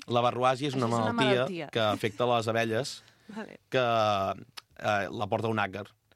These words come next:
Speaker 1: i acaba, és com, acaba matant la, quasi bé tota la colònia sencera.
Speaker 2: I això com ho agafen?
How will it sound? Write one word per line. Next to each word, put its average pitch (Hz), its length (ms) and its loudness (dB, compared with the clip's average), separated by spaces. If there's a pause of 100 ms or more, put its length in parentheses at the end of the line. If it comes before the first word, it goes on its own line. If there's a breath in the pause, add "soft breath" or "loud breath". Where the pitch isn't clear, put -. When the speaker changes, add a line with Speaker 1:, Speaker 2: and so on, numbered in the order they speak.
(180)
Speaker 1:
i 113 160 0
acaba, 110 720 2 (100)
és 113 200 -4
com, 110 480 -2
acaba 110 440 2 (600)
matant 113 420 0
la, 117 160 -2
quasi 113 200 -6
bé 110 80 0
tota 110 200 0
la 104 100 -2
colònia 101 300 -6
sencera. 101 460 -10 (440)
Speaker 2:
I 214 80 -10
això 196 160 -8
com 202 180 -8
ho 190 60 -6
agafen? 165 380 -14